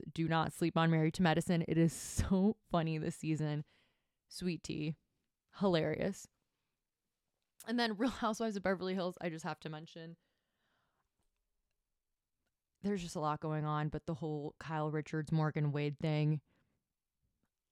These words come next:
I don't know. I don't know. I wish you would just be open about it. They look great together. I love, I just don't want her to be queer baiting Morgan Wade because she's, like, leading her on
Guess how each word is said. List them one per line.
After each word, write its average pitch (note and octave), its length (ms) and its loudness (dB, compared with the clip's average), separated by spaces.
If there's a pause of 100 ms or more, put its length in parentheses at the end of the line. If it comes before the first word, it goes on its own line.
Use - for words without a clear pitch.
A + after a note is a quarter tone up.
(160)
I D#3 120 -4
don't D3+ 140 -2
know. D#3+ 280 -4 (400)
I D3 60 -6
don't D3 120 -6
know. E3 240 -2 (180)
I F3+ 100 0
wish C4+ 260 -2
you D4 60 -10
would C#4+ 80 -12
just - 180 -14
be D4 120 0
open D#4 260 2
about D#3+ 240 2
it. - 80 -4
They F#3 80 0
look G#3+ 140 0
great B3 240 0
together. D3+ 480 -4
I - 40 -6
love, F3 340 4 (720)
I G#3 120 8
just C4 200 2
don't C4+ 160 6
want A3+ 140 6
her A#3 100 4
to G#3 80 4
be F#3 140 0
queer C4 440 2 (140)
baiting D#3+ 500 -2
Morgan D#3+ 480 2
Wade F#3 420 -4 (100)
because D#3 480 -4 (100)
she's, F#3 240 -6
like, E3 200 -4
leading F3+ 440 0
her D#3 160 0
on E3 560 0